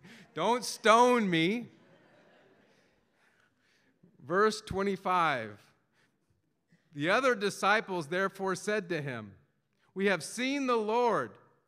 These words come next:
So he said to them, "Unless I see in his hands the print of the nails, and put my finger in the print of the nails,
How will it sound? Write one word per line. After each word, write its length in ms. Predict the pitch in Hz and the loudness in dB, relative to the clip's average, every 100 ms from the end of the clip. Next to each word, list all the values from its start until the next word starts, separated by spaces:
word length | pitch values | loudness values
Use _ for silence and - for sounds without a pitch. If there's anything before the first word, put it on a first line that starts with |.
| _ _ | _ _
So 320 | - - 220 220 | -12 0 2 2
he 140 | 226 | 0
said 280 | - 208 190 | 0 0 0
to 140 | 185 | -4
them, 420 | 175 262 262 117 92 _ _ _ _ _ _ | -2 0 0 -4 -12 _ _ _ _ _ _
"Unless 520 | 180 185 208 208 196 - | -4 0 2 2 0 -4
I 320 | 175 240 311 | 0 2 2
see 460 | 294 - 160 135 139 | 0 -4 -6 -4 -4
in 180 | 160 185 | -2 -2
his 200 | 180 156 | -2 -2
hands 680 | 196 233 175 131 143 170 - - - | -2 0 0 -2 -4 -8 -10 -10 -4
the 100 | 170 | -4
print 420 | - 247 269 226 - | -2 2 2 0 -2
of 200 | 190 170 | -2 0
the 80 | |
nails, 520 | 160 135 120 123 170 175 | -2 -2 -4 -4 -4 -6
and 180 | 165 | -10
put 200 | - 220 | -6 -6
my 180 | 190 185 | -2 -2
finger 500 | 165 214 262 254 226 | -2 -4 -4 -2 -2
in 160 | 190 180 | -2 -4
the 80 | 160 | -4
print 420 | - 220 226 214 - | -6 -2 -2 -4 -6
of 200 | 160 143 | -6 -4
the 100 | 147 | -6
nails, 460 | 127 120 120 160 | -4 -4 -4 -6